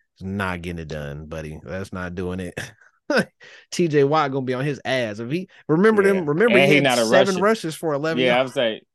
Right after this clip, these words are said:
Speaker 2: he not a runner at all, so he's
Speaker 1: Don't
Speaker 2: about to
Speaker 1: forget
Speaker 2: get
Speaker 1: that.
Speaker 2: smacked.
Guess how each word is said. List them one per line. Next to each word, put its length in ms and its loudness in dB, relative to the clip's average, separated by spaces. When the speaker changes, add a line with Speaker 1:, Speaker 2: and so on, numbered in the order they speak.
Speaker 2:
he 220 -6
not 200 -2
a 120 -4
runner 380 -6
at 160 -2
all, 280 -6
so 240 -6
he's 280 0
Speaker 1:
Don't 60 -8
Speaker 2:
about 220 2
to 80 -4
Speaker 1:
forget 0 -
Speaker 2:
get 220 -2
Speaker 1:
that. 20 -6
Speaker 2:
smacked. 420 -6